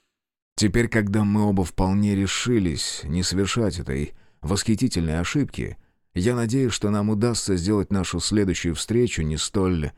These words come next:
напряженной». Он встал, подчеркнуто отряхивая с коленей несуществующие крошки.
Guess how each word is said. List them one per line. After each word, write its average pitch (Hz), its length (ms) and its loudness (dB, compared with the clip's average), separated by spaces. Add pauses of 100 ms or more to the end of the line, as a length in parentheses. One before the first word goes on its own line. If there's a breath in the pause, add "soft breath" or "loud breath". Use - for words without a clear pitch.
(580)
напряженной». 95 1080 2 (560)
Он 139 160 2
встал, 175 320 0
подчеркнуто 117 720 2
отряхивая 98 480 2
с - 80 -6
коленей 110 460 2
несуществующие 92 920 0
крошки. - 500 -6